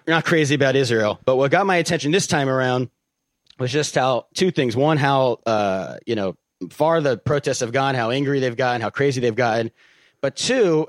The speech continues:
and what I wanna talk about today is how a lot of donors have responded to this. A lot of big donors, um, are pulling their money out of schools like Harvard and Penn,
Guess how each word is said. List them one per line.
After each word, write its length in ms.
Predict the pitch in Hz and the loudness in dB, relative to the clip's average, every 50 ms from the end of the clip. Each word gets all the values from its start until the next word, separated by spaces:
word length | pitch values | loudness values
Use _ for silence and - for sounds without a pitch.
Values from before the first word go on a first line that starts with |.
| - - | -4 -6
and 100 | 127 135 | -4 -2
what 100 | 139 139 | 0 0
I 60 | 135 | 0
wanna 260 | 135 156 190 208 196 - | 0 0 0 0 0 0
talk 180 | - 139 127 | 0 0 0
about 180 | 127 123 123 - | 0 0 -2 0
today 300 | - 120 120 123 123 123 | 0 0 0 2 2 0
is 160 | 120 113 - | -2 -4 -4
how 420 | - - 139 139 143 139 135 127 - _ _ _ _ _ _ _ - | -4 -2 0 0 0 0 -2 -2 -6 _ _ _ _ _ _ _ -6
a 80 | 127 139 | -4 -2
lot 140 | 147 151 147 | 0 0 -2
of 80 | 135 113 | -2 0
donors 460 | 143 156 165 165 147 123 110 - - | 0 2 2 2 0 0 -2 -2 -4
have 180 | 120 107 - | -6 -6 -6
responded 500 | 117 - - - 135 127 117 104 98 87 | -8 -10 -8 -6 -4 -4 -4 -4 -6 -8
to 80 | - 95 | -10 -10
this. 260 | 82 92 85 - - - | -12 -12 -12 -12 -12 -8
A 40 | 107 | -6
lot 140 | 117 120 117 | -4 -4 -4
of 140 | 110 98 | -4 -2
big 220 | 127 139 143 135 110 | -2 -2 -2 -2 -2
donors, 540 | 131 131 131 131 131 127 127 127 - - - _ _ _ _ _ _ _ _ _ _ _ _ _ _ _ _ - | -2 -2 0 0 0 0 0 -2 -4 -6 -12 _ _ _ _ _ _ _ _ _ _ _ _ _ _ _ _ -6
um, 280 | 113 113 113 113 107 104 | -4 -2 0 0 -2 -2
are 100 | 127 110 | -4 -4
pulling 400 | - - - 156 165 160 160 151 | -4 -4 -2 0 0 0 0 0
their 100 | 143 135 127 | 0 0 0
money 360 | 127 131 131 127 120 117 127 | 0 0 0 0 0 0 0
out 160 | 104 107 104 | -2 -2 -2
of 120 | 107 101 - | -2 -4 -6
schools 300 | - - - 127 120 107 | -8 -6 -4 -4 -2 -2
like 120 | 107 101 | -4 -4
Harvard 520 | - - 160 147 139 123 107 98 92 87 101 | -2 0 0 2 2 0 0 -2 -4 -4 -6
and 160 | 104 98 - | -8 -8 -6
Penn, 440 | - 147 151 131 110 98 90 85 | -2 0 0 0 0 -2 -4 -8